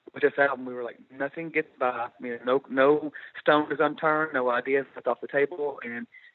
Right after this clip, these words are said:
everybody's gonna be pushed, you know, beyond their limits to get the best performance. And, you know, you have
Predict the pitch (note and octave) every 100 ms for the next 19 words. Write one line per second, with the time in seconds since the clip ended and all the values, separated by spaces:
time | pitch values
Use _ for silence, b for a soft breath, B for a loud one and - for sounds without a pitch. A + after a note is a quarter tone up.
0 | _ C#3 C#3+ C#3 C3 B2+ C3+ C3 C3 -
1 | C3+ - - - _ C3 A#2+ A#2 C3 B2+
2 | C3 C3 B2+ B2+ C3 A2+ - B2+ B2+ -
3 | - A#2+ - - A#2+ A#2 A2 - A#2+ A2+
4 | B B - A#2 A#2+ C3 D#3 F3